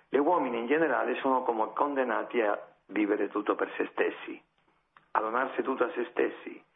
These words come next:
E in tutte le cose la vivono con una, una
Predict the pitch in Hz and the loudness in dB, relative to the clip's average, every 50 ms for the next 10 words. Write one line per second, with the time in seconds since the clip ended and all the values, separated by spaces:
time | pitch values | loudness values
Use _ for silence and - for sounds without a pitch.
0 | _ _ - - - - _ _ - 127 131 - 160 156 160 143 143 143 160 160 | _ _ -20 -20 -20 -20 _ _ -4 -2 0 0 0 2 2 2 2 2 2 2
1 | - - 143 135 127 139 151 143 147 143 135 - - 131 139 135 131 127 127 127 | 2 2 2 2 2 2 2 2 2 2 2 2 2 2 4 4 2 2 2 0
2 | 131 131 127 127 123 117 | 0 0 2 2 2 0